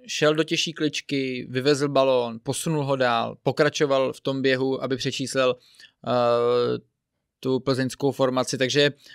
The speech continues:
já musím říct, že právě tyhle ty odvážný výkony, eh, dávali ten ráz toho zápasu, jak Sparta hrála. Protože to sebevědomí,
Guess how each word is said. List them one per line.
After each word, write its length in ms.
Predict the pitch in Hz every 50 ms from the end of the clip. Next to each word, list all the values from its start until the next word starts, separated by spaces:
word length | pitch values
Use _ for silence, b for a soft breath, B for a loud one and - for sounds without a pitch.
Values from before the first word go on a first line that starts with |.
| B B B
já 80 | 135 139
musím 240 | 143 - 165 156 151
říct, 120 | 156 143
že 180 | 156 165 156 156
právě 440 | - _ - 147 143 143 143 151
tyhle 220 | 147 - 151 151 151
ty 120 | 143 165
odvážný 460 | 156 147 139 143 147 147 139 - 160
výkony, 520 | 147 143 135 - 151 143 143 143 143 143 143 _ B B B B B B -
eh, 720 | 117 123 123 123 123 123 123 123 123 123 123 120 123 120 117 - _ _ _ _ _ _ _ _ _ _ _ _ _ _ _ _ _ _ _ _ _ _ _ _ _ - 214 135
dávali 360 | 143 143 147 139 151 151 151
ten 140 | 147 156 151
ráz 240 | 147 143 139 131 -
toho 120 | - 147
zápasu, 400 | 135 139 131 - 139 135 - 143
jak 100 | 135 -
Sparta 300 | - - 139 120 - 131
hrála. 320 | 127 123 120 113 110 107
Protože 280 | - - - 139 135 147
to 80 | 151 151
sebevědomí, 800 | - 156 143 143 143 147 143 143 147 143 143 143 143 139 131